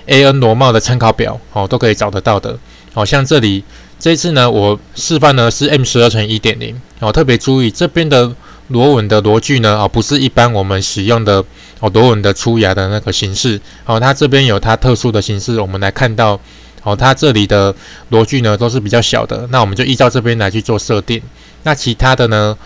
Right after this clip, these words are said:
我们就会连结的数值。那首先我们先连结进来。那这边呢，我让各位参考一下。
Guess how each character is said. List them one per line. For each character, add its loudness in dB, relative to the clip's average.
我 -6
们 -4
就 -2
会 2
连 2
结 2
的 2
数 0
值。 -12
那 0
首 0
先 0
我 -2
们 -4
先 -4
连 0
结 -2
进 -4
来。 -10
那 0
这 2
边 2
呢， 0
我 2
让 2
各 -2
位 2
参 -2
考 -2
一 -4
下。 -2